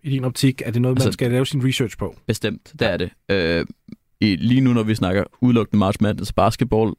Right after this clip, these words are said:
Speaker 2: så nok ikke, men når vi kommer hen til interviewprocesserne, ser, hvor hans hoved er, om man virkelig kan prøve at se, om, altså,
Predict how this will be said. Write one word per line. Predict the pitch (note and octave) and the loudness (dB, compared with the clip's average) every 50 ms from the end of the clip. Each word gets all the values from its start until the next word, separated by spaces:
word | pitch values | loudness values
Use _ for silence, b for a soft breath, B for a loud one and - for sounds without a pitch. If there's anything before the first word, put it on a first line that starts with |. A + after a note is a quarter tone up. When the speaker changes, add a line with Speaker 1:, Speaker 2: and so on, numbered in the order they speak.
| - | -10
Speaker 2:
så | - - - - - - - A2+ | -14 -10 -10 -8 -6 -4 -2 0
nok | G#2+ G#2+ G2+ G#2 | 0 0 -2 -2
ikke, | - - G#2+ A#2 A#2 B2+ B2 | -2 0 0 2 2 2 2
men | A#2+ A2 G#2 | 2 2 2
når | G#2 G#2 G2+ | 2 0 0
vi | G2+ G2+ | -2 -2
kommer | - A#2 G#2 G2 G#2 | -2 -2 0 2 2
hen | A2 A2 A2 | 2 2 0
til | - - F#2+ | 0 2 0
interviewprocesserne, | G2+ G#2+ A2+ G#2 A2+ B2 C3 - - C3+ B2 - B2+ A#2+ A#2+ - B2+ A#2+ A#2+ A#2+ A2 | 2 2 2 2 2 2 2 2 -2 -2 0 2 0 0 0 0 0 0 2 0 -2
ser, | - - A#2+ A#2 A2+ | 0 0 0 2 2
hvor | G#2+ G#2 | 2 2
hans | G#2 G#2+ G#2+ - | 2 2 0 2
hoved | - A#2+ A#2+ B2+ C3 C3 | 2 2 4 4 4 4
er, | A#2+ A2+ A#2+ A#2+ A#2+ b b b b b b b b b b b - _ | 4 4 4 2 2 b b b b b b b b b b b -20 _
om | - - G#2+ | -2 0 2
man | G#2+ G#2+ G#2+ G#2+ G2+ | 2 2 2 0 0
virkelig | A2 A#2 A#2 - - A#2 A2+ | 0 0 0 0 0 -2 0
kan | - C3 - | -2 -4 -2
prøve | - - A2 A2 | 0 0 2 2
at | A2+ - | 0 0
se, | - A#2 A2 A2 - - | 0 0 0 0 0 2
om, | F#2+ G#2 G2+ G2 - - - - - - - | 2 2 2 2 0 -2 -4 -6 -6 -4 -2
altså, | G#2 - - F#2+ | -2 0 0 -4